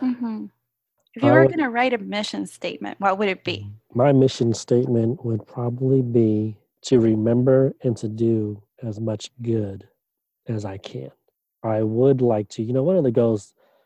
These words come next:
Speaker 2: with the whole P H D thing is that if, once I complete that, I want to be able to help students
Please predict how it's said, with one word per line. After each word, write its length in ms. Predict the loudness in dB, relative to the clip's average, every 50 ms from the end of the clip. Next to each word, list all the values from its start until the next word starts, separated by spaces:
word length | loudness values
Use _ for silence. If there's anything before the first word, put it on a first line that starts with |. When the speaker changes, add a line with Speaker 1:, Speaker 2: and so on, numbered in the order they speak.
| _ _ -12
Speaker 2:
with 80 | -8
the 80 | -6 -4
whole 160 | -4 -4 -6
P 200 | -6 -6 -4 -2
H 160 | -2 -2 -4 -4
D 160 | -2 -2 -2
thing 240 | -2 -6 -10 -8 -8
is 140 | -10 -10 -10
that 200 | -10 -10 -10 -10
if, 140 | -12 -14 _ _ _ -10
once 180 | -10 -8 -6
I 100 | -6 -6
complete 400 | -6 -8 -8 -6 -4 -4 -4 -4 _
that, 260 | -10 -12 -10 -12 -14 -18 _ _ _ _ _ _ _ _ _ _ -10
I 80 | -8
want 240 | -4 -2 -2 -2 -2
to 140 | -2 -4 -6
be 320 | -4 -2 -2 0 0 -2
able 220 | -2 -4 -4 -6 -8
to 320 | -8 -10 -10 -8 -8 -8 -8
help 340 | -10 -8 -8 -8 -10 _
students 640 | -18 -12 -4 -2 -2 -2 -2 -6 -8 -10 -14 -20 -20